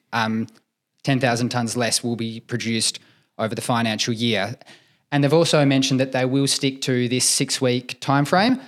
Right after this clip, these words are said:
and they'll be up and producing again, we'd see probably in about a fortnight or so. So there was a statement, it was only a two-page announcement that the company came out with, but a statement that really stood out to me, and for, uh, people listening to the podcast, I'll just read it out.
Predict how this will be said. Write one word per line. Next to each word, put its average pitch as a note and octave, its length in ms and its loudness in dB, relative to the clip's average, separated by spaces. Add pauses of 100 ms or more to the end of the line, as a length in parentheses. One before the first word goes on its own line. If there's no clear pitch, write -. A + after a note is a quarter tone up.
(240)
and B2 100 2
they'll A#2+ 100 2
be B2 220 2
up A#2 160 0
and B2+ 80 0
producing A#2+ 440 0
again, A#2+ 360 0
we'd B2 120 -2
see A#2+ 520 0
probably D3 480 2 (180)
in C3 80 2
about B2+ 220 0
a - 20 -2
fortnight G#2+ 480 -2
or G#2+ 80 -2
so. G2 360 -2 (600)
So C#3+ 380 4 (380)
there G3 100 4
was A3 100 4
a C4+ 60 4
statement, D3+ 560 4
it D#3 40 4
was D3+ 120 4
only G3+ 160 4
a - 20 4
two-page C3 720 2
announcement C3 440 0
that A#2 100 -6
the C#3+ 60 -8
company B2+ 280 -2
came B2 240 -2
out A#2+ 160 0
with, G2+ 320 -6 (640)
but C#3+ 200 2
a C#3+ 40 2
statement F3 360 4
that - 80 -4
really D3+ 240 4
stood C#3 220 2
out C3+ 180 0
to C#3 80 2
me, B2 260 2
and B2 280 0 (440)
for, B2+ 360 4
uh, B2+ 180 4
people D3 280 2
listening C3 460 4
to - 120 -2
the A#2+ 380 0
podcast, B2+ 460 0
I'll C3 80 2
just E3 180 2
read C#3 180 4
it A2+ 80 0
out. G#2 260 -2